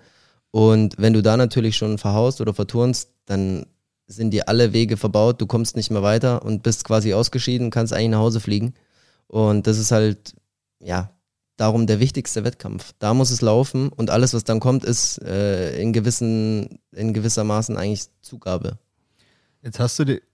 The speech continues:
Speaker 2: oder was heißt dir, jetzt hast du euch quasi oder uns als Nation, <laughs> hast du,
Speaker 1: <laughs>
Speaker 2: hast du, ähm, mit deiner Barrenübung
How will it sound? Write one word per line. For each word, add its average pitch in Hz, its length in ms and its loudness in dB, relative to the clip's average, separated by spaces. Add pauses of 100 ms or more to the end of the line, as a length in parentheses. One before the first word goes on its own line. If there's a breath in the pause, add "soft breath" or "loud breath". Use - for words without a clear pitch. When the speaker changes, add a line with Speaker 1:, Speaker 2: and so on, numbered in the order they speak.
Speaker 2:
oder 113 320 -2
was 107 220 -6
heißt 104 160 -6
dir, 135 100 2
jetzt 117 160 -2
hast 113 180 -2
du 131 140 -8
euch 147 340 4
quasi 131 400 0
oder - 160 -6 (140)
uns 151 360 0
als 120 280 -6
Nation, 123 680 -4
<laughs> - 40 0
hast - 260 -2
du, 151 100 6
Speaker 1:
<laughs> 139 380 6
Speaker 2:
hast 131 240 2
du, 127 380 2
ähm, 120 540 2 (100)
mit 123 240 -6
deiner 147 240 2
Barrenübung 135 840 -2